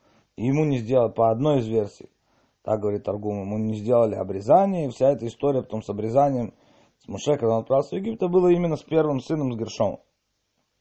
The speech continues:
То, а он оставил идолопоклонство или не оставил идолопоклонство?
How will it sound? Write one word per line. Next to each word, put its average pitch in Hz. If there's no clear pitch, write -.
То, -
а -
он 90
оставил 156
идолопоклонство 147
или 151
не 156
оставил 175
идолопоклонство? 113